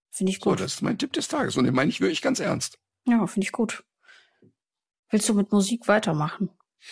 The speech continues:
Speaker 2: Ja, ähm, R E M,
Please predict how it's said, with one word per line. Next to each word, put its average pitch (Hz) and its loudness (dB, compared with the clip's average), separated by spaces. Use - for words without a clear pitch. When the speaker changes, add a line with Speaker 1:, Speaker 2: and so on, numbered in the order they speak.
Speaker 2:
Ja, 156 4
ähm, 135 4
R 156 6
E 127 2
M, 147 -2